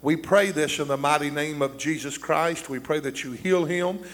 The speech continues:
and make him completely whole. We pray for Mike Burton tonight, Father, who was,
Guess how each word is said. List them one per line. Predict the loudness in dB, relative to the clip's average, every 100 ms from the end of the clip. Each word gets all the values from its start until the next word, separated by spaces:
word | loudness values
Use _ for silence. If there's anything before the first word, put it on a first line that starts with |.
| -16 -18 -14
and | 0
make | 4 4 2
him | -2 -2 -2
completely | -8 -4 -2 0 -2
whole. | 0 4 4 2
We | -2
pray | -2 0 0
for | 0 -4
Mike | 0 0 0 2
Burton | 2 0 -6
tonight, | -6 -2 -4 0
Father, | 2 2 2
who | 2 2
was, | 0 0